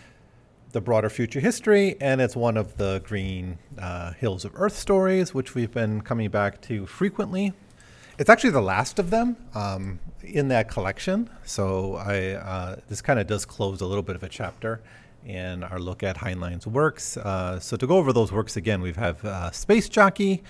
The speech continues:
The Long Watch, uh, bo-, well, Space Jockey is just about the, the commuter, right? The Uber <laughs> driver, um, who gets a full-time job. The Long Watch,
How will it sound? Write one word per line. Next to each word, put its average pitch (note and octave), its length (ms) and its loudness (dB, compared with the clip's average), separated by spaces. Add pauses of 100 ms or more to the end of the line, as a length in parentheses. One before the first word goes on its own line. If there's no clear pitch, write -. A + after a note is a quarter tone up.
(380)
The G#2 200 2
Long A2 340 2
Watch, G2+ 720 0
uh, G2 500 -4 (2250)
bo-, C3+ 240 2 (120)
well, A2 300 2 (100)
Space - 380 0
Jockey B2 300 4
is G#2+ 60 -4
just - 200 -2
about F#2 320 -4
the, F2+ 140 -4
the F2+ 100 -10
commuter, F#2 440 -4
right? E2+ 360 -10
The G2 80 -8
Uber G#2 240 -6
<laughs> - 20 -4
driver, B2 460 0 (380)
um, F#2+ 520 -4 (440)
who G#2+ 100 -6
gets G2 220 -8
a G2+ 40 -10
full-time G2+ 380 -6
job. F#2 380 -6 (340)
The A2+ 100 -4
Long A#2 260 2
Watch, A#2 760 2